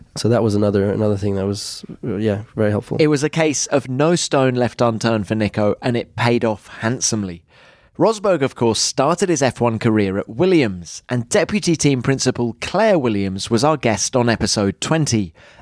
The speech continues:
Speaker 2: I loved her description about the influence of her late mother, Ginny, on the team.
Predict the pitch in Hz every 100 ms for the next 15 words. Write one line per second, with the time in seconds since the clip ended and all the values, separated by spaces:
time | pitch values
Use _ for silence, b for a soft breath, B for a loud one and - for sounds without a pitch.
0 | B 127 127 156 151 165 147 131 147 -
1 | 117 117 123 - 139 - 160 - 160 147
2 | 123 - 131 110 117 117 135 - 135 123
3 | 117 104 - 214 113 98 - 110 107 120
4 | 101 90